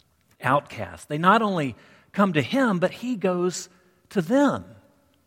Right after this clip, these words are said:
He goes to their homes and to their places of business. He talks to them on the street.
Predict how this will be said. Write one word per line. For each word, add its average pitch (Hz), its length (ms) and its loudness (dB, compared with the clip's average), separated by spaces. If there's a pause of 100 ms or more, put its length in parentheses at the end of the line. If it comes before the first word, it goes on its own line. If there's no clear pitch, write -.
(340)
He 233 100 -4
goes 220 260 4
to 220 120 0
their 233 260 2
homes 139 460 -2
and 170 80 -6
to 185 80 -6
their 214 180 -2
places 175 540 -6
of 110 120 -10
business. 107 560 -8 (560)
He 226 120 4
talks - 440 -4
to 180 60 -12
them 101 380 -2 (520)
on 120 200 0
the 104 60 -4
street. 92 500 -10